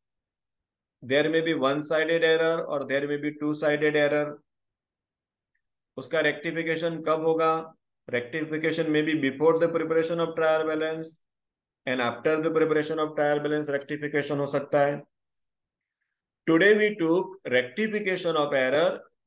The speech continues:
before preparation of the trial balance with the help of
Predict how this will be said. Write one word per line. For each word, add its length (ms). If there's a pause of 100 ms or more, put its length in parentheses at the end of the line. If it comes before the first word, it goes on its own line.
(180)
before 540
preparation 580
of 160
the 80
trial 340
balance 520 (2000)
with 240
the 60
help 260
of 320